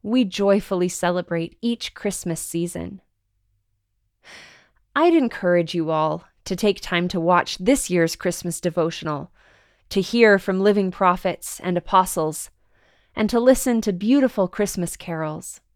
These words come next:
The devotional will be broadcast on Sunday, December eighth at six o'clock P M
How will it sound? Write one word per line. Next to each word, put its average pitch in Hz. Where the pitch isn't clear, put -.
The 240
devotional 294
will 233
be 220
broadcast 190
on 180
Sunday, 226
December 202
eighth 190
at -
six -
o'clock 208
P 202
M 165